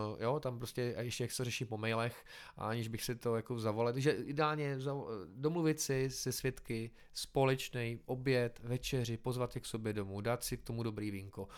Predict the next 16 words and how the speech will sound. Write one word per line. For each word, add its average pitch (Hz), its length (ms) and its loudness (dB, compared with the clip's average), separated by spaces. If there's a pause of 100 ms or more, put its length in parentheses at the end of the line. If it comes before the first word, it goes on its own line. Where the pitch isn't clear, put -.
(120)
pokecat 131 460 0
si 107 140 -4
o 95 100 -4
tom 90 300 -8 (300)
a 110 60 -10
máte 117 540 0
zaručenou 113 600 -2
jako 107 460 -2
dobrou, 107 580 -2
eh, 104 120 -2
do-, 107 140 -6
dobrý, 107 380 -2
jako 107 360 -4
dobrou 117 500 -2
zábavu. 104 440 0 (360)
Eh, 110 260 4